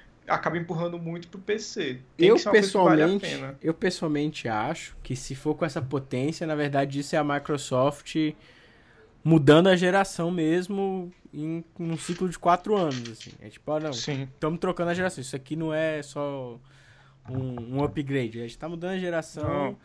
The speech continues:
Speaker 2: mesmo porque
Speaker 1: É, não, é, é isso.
Speaker 2: mesmo
Speaker 1: Se
Speaker 2: porque
Speaker 1: for mesmo real.
Speaker 2: é, o, o Xbox One comum não consegue rodar jogos
Speaker 1: Não.
Speaker 2: V R.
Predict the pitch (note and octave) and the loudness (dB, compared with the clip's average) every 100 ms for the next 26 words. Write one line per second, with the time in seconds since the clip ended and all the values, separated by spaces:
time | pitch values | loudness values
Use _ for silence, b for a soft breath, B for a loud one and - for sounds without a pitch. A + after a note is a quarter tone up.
0 | b _ G#3 A#3 A#3+ - A3+ G3+ F#3+ C#3+ | b _ -2 0 0 -4 2 4 6 6
1 | C#3 C#3 C3+ - G#3 G#3+ C#3 - - G3 | 4 2 -2 0 0 0 -2 -6 -2 0
2 | A#3+ B3 A3+ G3 F#3 F3 G#3 G3 G#3 F#3+ | 0 0 -2 -4 0 4 6 6 2 0
3 | F#3 E3 E3+ A#3 A#3+ G3+ G3+ A3 G3+ A3+ | -2 -4 -8 -4 -2 -2 -2 -4 -6 0
4 | A#3 - A3+ A3 - G#3 G#3 G3 G3+ A3 | 0 0 -2 -2 -2 -4 -4 -4 -2 -4
5 | G#3+ A#3 A#3 G3+ G3 F#3+ F3 D3 C3+ B2+ | -4 -4 -6 -4 -4 -4 -4 -4 -2 -2
6 | A#2+ G#2 G#2+ - _ E3+ B2 B2 C3 B2 | -4 -8 -12 -20 _ -20 -8 -2 -2 -4
7 | A#2 A#2 - D3+ C#3 C3 G#2 G2 | -10 -14 -14 -10 -4 -4 -4 -8